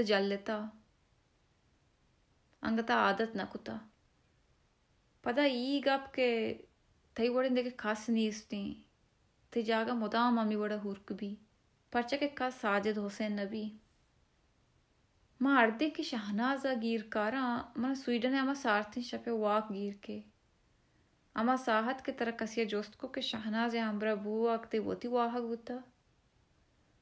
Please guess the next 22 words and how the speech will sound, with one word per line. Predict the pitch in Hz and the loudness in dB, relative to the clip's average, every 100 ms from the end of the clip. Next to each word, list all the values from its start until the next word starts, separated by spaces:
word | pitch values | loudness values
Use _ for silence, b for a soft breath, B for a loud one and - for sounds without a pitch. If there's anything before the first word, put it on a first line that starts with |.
| _ _ - | _ _ 0
تو | 254 | 2
گوشتگا | 220 220 - 262 277 | 2 -2 -2 0 0
کہ | 269 | 0
اگر | 240 240 | 0 0
منا | 226 233 226 | 0 0 -2
پدا | 208 208 240 | -2 2 2
یک | 240 233 | 2 0
باری | 226 226 | -2 -2
سلیکٹ | 226 220 220 220 - | -2 -2 -2 -4 -6
کرنے | 220 214 | -4 -2
کے | 214 | -2
موقع | 208 202 220 208 | -2 -2 0 0
برسی، | 202 220 247 247 240 - - _ _ _ _ _ - | 0 -2 -4 -4 -4 -10 -16 _ _ _ _ _ -4
ماں | 226 247 | 0 2
پا | 240 233 | 2 0
ہمراہی | 214 208 208 208 233 | 0 2 2 2 2
یک | 240 214 208 | 2 0 -2
باری | 220 | -4
پدا | 220 214 226 | -2 -2 -2
شہناز | 226 214 214 214 220 220 214 - - | -4 -4 -2 -2 -2 -2 -4 -8 -8
گچین | 202 202 214 202 | -6 -4 -4 -6
کنا۔ | 202 - | -6 -8